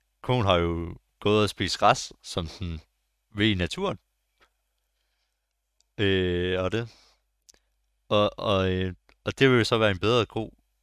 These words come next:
øh, for dig at spise, fordi den har faktisk spist, øh, mad, den naturligt vil gøre, og derved også naturligt få de, øh, vitaminer og mineraler,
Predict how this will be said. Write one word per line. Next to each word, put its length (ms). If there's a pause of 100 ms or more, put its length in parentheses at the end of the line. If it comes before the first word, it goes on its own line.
(140)
øh, 200
for 140
dig 180
at 60
spise, 240
fordi 140
den 80
har 100
faktisk 280
spist, 400 (840)
øh, 560 (1080)
mad, 280
den 440
naturligt 640
vil 120
gøre, 320 (920)
og 160
derved 280
også 400
naturligt 520
få 260 (880)
de, 280
øh, 320
vitaminer 580
og 120
mineraler, 560